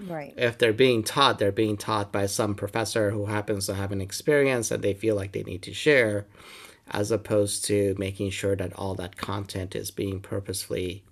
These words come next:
Speaker 2: passed on
Speaker 1: Passed on.
Speaker 2: generation after generation after generation of nurses coming through.
Speaker 1: Right. And
Speaker 2: Um,
Speaker 1: again, it kind of, like, mirror,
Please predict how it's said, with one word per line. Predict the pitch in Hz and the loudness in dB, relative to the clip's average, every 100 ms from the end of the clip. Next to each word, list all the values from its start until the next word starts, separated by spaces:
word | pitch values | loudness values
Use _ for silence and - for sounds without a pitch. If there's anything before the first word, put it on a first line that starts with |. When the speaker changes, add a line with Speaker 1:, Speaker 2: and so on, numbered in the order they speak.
| _ | _
Speaker 2:
passed | - 107 98 - 107 | -4 -4 -2 -6 -4
on | 104 98 98 98 | -4 -4 -4 -6
Speaker 1:
Passed | 175 147 - - | -12 -16 -20 -20
on. | - - | -20 -14
Speaker 2:
generation | - 110 101 98 87 101 | 0 0 2 0 -2 -4
after | 90 107 | -6 -6
generation | 98 92 90 85 - | -6 -6 -6 -8 -10
after | 92 90 | -8 -8
generation | - 87 87 82 - | -6 -6 -6 -8 -8
of | 92 | -6
nurses | 104 - - | -6 -8 -10
coming | - 50 50 | -10 -10 -10
through. | - - - _ - - - | -12 -12 -14 _ -20 -20 -14
Speaker 1:
Right. | 214 247 262 | -6 -2 -2
And | - 196 | 0 0
Speaker 2:
Um, | 214 | 0
Speaker 1:
again, | 208 226 214 | 0 0 0
it | 196 | -4
kind | 214 233 | -6 -6
of, | 220 | -6
like, | 170 - | -8 -8
mirror, | 185 180 202 214 185 | -8 -4 -4 -4 -6